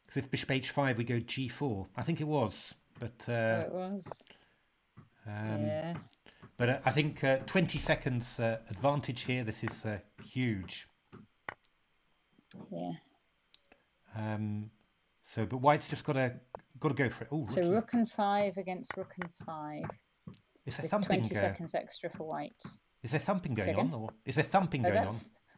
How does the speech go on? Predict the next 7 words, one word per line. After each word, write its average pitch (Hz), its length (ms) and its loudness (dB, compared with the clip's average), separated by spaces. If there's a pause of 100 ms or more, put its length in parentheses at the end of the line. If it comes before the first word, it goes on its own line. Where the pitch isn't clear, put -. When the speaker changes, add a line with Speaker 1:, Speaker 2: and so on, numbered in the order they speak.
(280)
Speaker 2:
that's 247 260 0
my, 233 160 -4 (120)
my 233 160 -2
daughter 220 340 -8
playing 175 320 -6
basketball 160 640 -4
outside. 160 580 -8